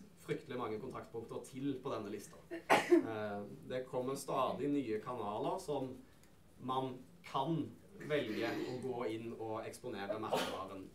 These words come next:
i. Eh, så dette markedet, eller dette bildet her, blir jo mer og mer fragmentert egentlig i forhold til de ulike kontaktpunktene, fordi at det kommer så mange kontaktpunkter til.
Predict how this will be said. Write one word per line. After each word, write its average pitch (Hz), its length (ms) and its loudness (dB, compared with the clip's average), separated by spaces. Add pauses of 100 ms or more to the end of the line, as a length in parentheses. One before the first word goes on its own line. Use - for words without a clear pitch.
i. 107 60 -12 (760)
Eh, 101 460 -4 (920)
så 151 160 -2
dette 147 220 2
markedet, 143 380 2 (100)
eller 143 180 2
dette 131 240 -2
bildet 127 320 -2
her, 156 140 0 (100)
blir 120 320 0
jo 196 140 8 (1120)
mer 131 340 2
og 196 100 8
mer 139 220 4
fragmentert 131 640 0
egentlig 113 480 -2
i 120 80 -8
forhold 101 340 -4
til 104 240 -4 (360)
de 127 160 -2
ulike 101 240 -6
kontaktpunktene, 110 640 -8
fordi 147 120 2
at 151 120 2
det 165 60 -8
kommer 131 220 -2
så 139 120 -6
mange 101 280 -4 (160)
kontaktpunkter 104 600 -10 (100)
til. 107 140 -12